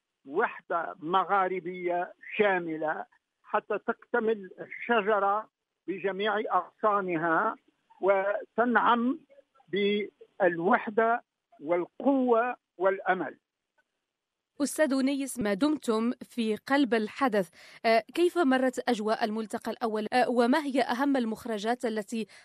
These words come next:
Speaker 2: خرجتم بها في نهاية هذا اليوم؟
Speaker 1: نحن نجتمع، آه، كحاضرين، يعني، م-، مساهمين في هذه الندوة، وأملي واعتقادي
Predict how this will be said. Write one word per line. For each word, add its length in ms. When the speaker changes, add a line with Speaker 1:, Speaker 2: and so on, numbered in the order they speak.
Speaker 2:
خرجتم 600
بها 300
في 280
نهاية 300
هذا 180
اليوم؟ 380
Speaker 1:
نحن 340
نجتمع، 680
آه، 380
كحاضرين، 880
يعني، 340
م-، 340
مساهمين 1040
في 220
هذه 340
الندوة، 600
وأملي 1000
واعتقادي 1400